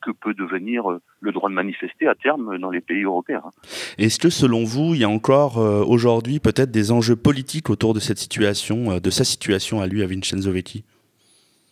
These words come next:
Speaker 1: Eh, je vous ai mal compris. Des enjeux ?
Speaker 2: Des enjeux politiques. Est-ce que, euh, selon vous, euh, ça t-, enfin,
Speaker 1: Ben
Speaker 2: on a l'impression quand même que c'est une histoire qui traîne depuis de nombreuses années.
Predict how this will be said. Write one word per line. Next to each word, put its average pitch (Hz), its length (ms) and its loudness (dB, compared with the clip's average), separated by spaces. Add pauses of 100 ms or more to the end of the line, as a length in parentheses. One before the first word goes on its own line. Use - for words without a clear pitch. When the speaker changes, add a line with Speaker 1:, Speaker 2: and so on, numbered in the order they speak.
(380)
Speaker 1:
Eh, 110 120 2
je 117 40 -6
vous 127 160 -2
ai 139 40 2
mal 156 120 4
compris. 127 240 0
Des 131 200 2
enjeux ? 160 260 2 (300)
Speaker 2:
Des 127 240 6
enjeux 135 160 4
politiques. 151 420 2
Est-ce 135 140 2
que, 156 80 8
euh, 151 200 8
selon 123 300 2
vous, 147 240 6
euh, 110 300 6
ça 113 240 2
t-, - 160 -18
enfin, 147 220 4
Speaker 1:
Ben - 100 -4
Speaker 2:
on 120 160 4
a 123 60 6
l'impression 139 340 2
quand 156 80 0
même 147 100 2
que - 60 -4
c'est 117 160 2
une 117 60 2
histoire 147 280 2
qui - 140 -12
traîne 151 260 2
depuis 110 260 0
de 104 140 0
nombreuses 139 500 4
années. 143 320 4